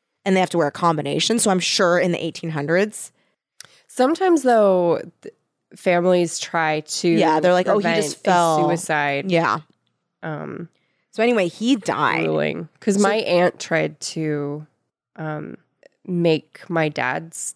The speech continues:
Speaker 2: death sound less
Speaker 1: Really?
Speaker 2: like alcoholism.
Speaker 1: Really?
Speaker 2: Mm-hmm.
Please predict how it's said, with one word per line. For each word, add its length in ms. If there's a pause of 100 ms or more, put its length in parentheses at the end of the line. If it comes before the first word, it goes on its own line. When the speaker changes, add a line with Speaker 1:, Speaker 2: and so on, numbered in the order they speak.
Speaker 2:
death 320
sound 600
less 260 (220)
Speaker 1:
Really? 420
Speaker 2:
like 240
alcoholism. 880 (220)
Speaker 1:
Really? 640
Speaker 2:
Mm-hmm. 380